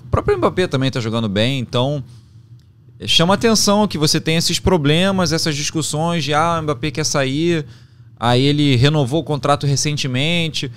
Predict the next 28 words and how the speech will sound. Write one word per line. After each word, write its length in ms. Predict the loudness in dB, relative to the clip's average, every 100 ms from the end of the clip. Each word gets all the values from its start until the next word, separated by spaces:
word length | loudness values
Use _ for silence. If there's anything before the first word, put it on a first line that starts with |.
| -16 -18 -2
aí 180 | 2
ele 80 | 4
estaria 300 | 4 2 2
insatisfeito 580 | 2 2 2 2 0 2
com 60 | 2
a 80 |
situação 420 | 2 2 0 0 2
dele 200 | 0 0
no 120 | -2
clube 300 | -2 -2 0
hoje, 380 | 2 4 4 2
ele 120 | -2
teria 420 | -2 -2 0 -2
esperado 440 | -2 0 0 0
mais 240 | 2 0 2
reforços. 920 | 0 0 2 6 6 4 -2 -8 -10 -16 -20 -20 -20 -20
É, 720 | -4 -2 2 2 2 2 0 -4 -6
cara, 260 | -6 -4 -2
eu, 240 | -4 -6 -8
eu 140 | -4
sinceramente 680 | -2 -2 0 0 2 0 0
eu 60 | -2
não 120 | 2
gosto 180 | 0 0
de 80 |
falar 300 | -2 0 0
muito, 360 | 0 0 -2 -4
porque 400 | -8 -6 -2 -2